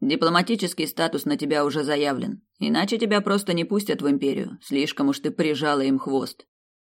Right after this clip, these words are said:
«Хорошо». Эмбер поднялась. «Спасибо, Эшли». «Не подведи меня», попросил он, как когда-то, когда она работала под его руководством.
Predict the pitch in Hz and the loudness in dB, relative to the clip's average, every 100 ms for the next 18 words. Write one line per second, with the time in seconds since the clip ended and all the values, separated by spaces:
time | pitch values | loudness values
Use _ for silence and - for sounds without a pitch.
0 | _ _ - 202 180 - 135 139 _ _ | _ _ -2 2 2 0 -6 -8 _ _
1 | _ - 143 139 - 139 143 139 135 - | _ -2 0 0 -2 0 0 0 -4 -14
2 | _ _ - - 185 180 156 139 135 - | _ _ -14 -2 0 2 0 0 -2 -6
3 | 131 _ _ _ _ _ _ _ - 156 | -12 _ _ _ _ _ _ _ -2 0
4 | 170 190 180 185 208 247 143 - - _ | 4 4 4 4 6 4 4 0 -8 _
5 | _ _ _ - 160 147 151 - 160 139 | _ _ _ -8 -4 -4 -6 -6 -2 -2
6 | 135 147 - 143 135 147 147 139 - - | -2 -6 -8 -8 -6 -6 -6 -8 -8 -6
7 | 143 143 143 139 131 135 127 131 131 131 | -4 -2 -2 0 0 -2 -4 -4 -4 0
8 | 135 131 131 135 127 120 - - 175 | 0 0 -2 -4 -4 -6 -8 -10 -10